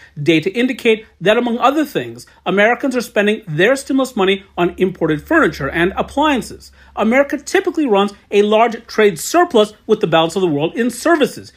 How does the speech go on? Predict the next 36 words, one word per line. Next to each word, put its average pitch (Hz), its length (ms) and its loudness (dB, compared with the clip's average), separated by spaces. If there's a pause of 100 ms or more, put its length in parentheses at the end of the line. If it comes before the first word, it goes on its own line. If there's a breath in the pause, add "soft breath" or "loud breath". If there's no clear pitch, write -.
including 196 380 0
software, 208 640 -2 (140 soft breath)
Hollywood 170 400 0
films, 170 460 0
and 170 260 -2
banking. 226 500 -2 (220 soft breath)
But 220 140 -2
the 226 80 2
biggest 240 440 0
single 277 240 -2
area 214 260 2
of 151 180 -6
service 190 380 -2
exports 208 460 0 (220 soft breath)
prior 294 240 2
to 240 100 -10
the 190 80 0
pandemic 214 440 0 (180 loud breath)
was 165 180 0
international 196 600 0
travel 170 500 -4 (260 loud breath)
to 165 220 0
America. 156 600 -2 (340 soft breath)
For 170 100 -10
W 143 240 -2
Y 139 160 -2
P 185 200 -2
R 185 220 2 (200)
and 240 240 2
my 190 140 0
producer 185 300 -2
Luke 139 140 -4
Spicknall, 202 720 2
I'm 180 140 -4
Anirban 185 760 2
Basu. 143 680 -4